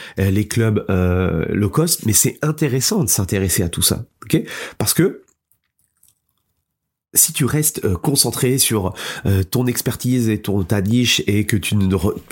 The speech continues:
tu n'ouvres pas un peu tes œillères et tu ne vas pas voir ailleurs, je pense que tu perds une grande partie des informations qui vont pouvoir te servir plus tard. Donc, l'objectif pour moi principal d'un salon, c'est de favoriser les échanges, c'est les découvertes, c'est les corab-,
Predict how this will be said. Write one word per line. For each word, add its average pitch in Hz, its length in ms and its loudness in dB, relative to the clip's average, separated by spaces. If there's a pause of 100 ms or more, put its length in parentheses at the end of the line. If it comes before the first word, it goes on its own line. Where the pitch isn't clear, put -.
tu - 140 -6
n'ouvres 117 380 2
pas 135 160 -2
un 117 60 0
peu 117 140 -2
tes 107 180 0
œillères 107 280 2
et 95 60 -2
tu - 100 -4
ne 90 60 0
vas 92 100 2
pas 113 140 0
voir 107 180 2
ailleurs, 117 380 0 (400)
je 107 80 0
pense 170 340 -2
que 135 380 -2 (440)
tu 113 140 0
perds 151 400 0
une 101 160 0
grande 135 400 0
partie 143 460 -2 (340)
des 101 180 2
informations 110 540 0
qui - 140 -6
vont 104 100 0
pouvoir 104 320 -4
te - 80 -4
servir 104 540 0 (800)
plus 113 120 -2
tard. - 280 -2 (540)
Donc, 139 340 0
l'objectif 165 480 -2
pour 123 140 0
moi 123 140 0
principal 107 460 -2
d'un 98 120 0
salon, 110 460 0
c'est - 160 2
de - 40 -2
favoriser 113 420 0
les 110 200 0
échanges, 92 400 -2 (140)
c'est - 360 0
les 117 100 0
découvertes, 110 600 -4
c'est - 420 0
les 104 140 0
corab-, 110 420 -2